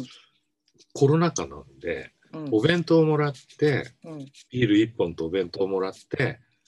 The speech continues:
Speaker 2: なんかシャッカシャカシャカシャカ言ってるけど。し-、止まった。うん。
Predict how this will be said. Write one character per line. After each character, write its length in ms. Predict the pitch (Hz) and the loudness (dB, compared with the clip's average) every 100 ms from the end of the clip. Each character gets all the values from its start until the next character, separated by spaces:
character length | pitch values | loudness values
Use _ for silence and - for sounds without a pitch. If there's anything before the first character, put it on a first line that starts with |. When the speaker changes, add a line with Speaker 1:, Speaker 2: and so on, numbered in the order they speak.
| - _ _ _ _ - | -20 _ _ _ _ -6
Speaker 2:
な 80 | 139 | -6
ん 40 | |
か 80 | 135 | -4
シ 140 | - | -4
ャ 40 | 160 | -4
ッ 100 | - | -4
カ 80 | |
シ 100 | 123 | -6
ャ 60 | - | -6
カ 80 | - | -8
シ 120 | - | -6
ャ 20 | |
カ 100 | 123 | -4
シ 100 | 113 | -4
ャ 40 | - | -4
カ 100 | 76 | -8
言 80 | |
っ 40 | - | -8
て 100 | 80 | -10
る 60 | |
け 100 | 73 | -10
ど。 120 | 73 - _ _ _ _ _ _ _ _ _ _ _ _ _ _ _ _ _ | -14 -16 _ _ _ _ _ _ _ _ _ _ _ _ _ _ _ _ _
し-、 220 | - - _ _ _ - | -18 -18 _ _ _ -8
止 80 | |
ま 80 | 95 | -8
っ 80 | 90 | -6
た。 180 | 92 90 _ _ _ _ _ _ _ _ _ _ _ _ _ _ _ _ _ _ _ _ | -8 -10 _ _ _ _ _ _ _ _ _ _ _ _ _ _ _ _ _ _ _ _
う 60 | - | -10
ん。 140 | 82 | -10